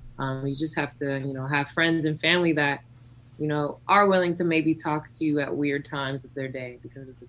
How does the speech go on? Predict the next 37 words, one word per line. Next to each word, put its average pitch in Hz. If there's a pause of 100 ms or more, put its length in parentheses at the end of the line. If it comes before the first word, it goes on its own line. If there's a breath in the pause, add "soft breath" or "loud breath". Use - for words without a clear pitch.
time 127
change, -
or -
be 147
able 151
to 143
check 147
on, 139 (100)
on 135
you 135
at 123 (260)
weird 127
times 123
because 127
of 123 (140)
the -
time 123
change. 120 (120)
But, 120 (600 soft breath)
um, 123
you 139
know, 131
once 147
you 208
get, 190
like, 185
a 170
little 151
routine 147
together, 143 (160)
um, -
it -
gets 220
a -
little -
bit -
easier. -